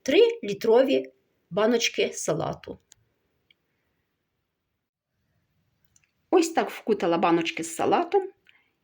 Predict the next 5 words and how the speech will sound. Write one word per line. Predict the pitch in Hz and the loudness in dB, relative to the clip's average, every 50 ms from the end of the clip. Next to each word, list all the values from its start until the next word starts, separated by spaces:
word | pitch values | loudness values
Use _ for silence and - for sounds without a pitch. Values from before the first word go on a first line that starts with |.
| _ _ _ - - _ _ _ _ _ _ _ _ - | _ _ _ -20 -20 _ _ _ _ _ _ _ _ -4
і | - 247 | -4 -2
залишаю | 214 208 175 165 - - - 294 359 381 349 330 | 0 2 0 0 0 0 -2 0 0 2 4 2
їх | 262 - - 302 277 - - - _ _ _ _ _ _ _ _ _ _ _ _ _ _ _ | 2 2 -2 -6 -8 -8 -16 -20 _ _ _ _ _ _ _ _ _ _ _ _ _ _ _
до | - 190 - 330 | -6 0 0 0
охолодження. | - - - - - 180 180 196 185 190 - - - 175 202 190 - | 0 0 -4 -6 -4 -4 -2 0 -2 -2 -4 -4 -4 -2 -2 -2 -4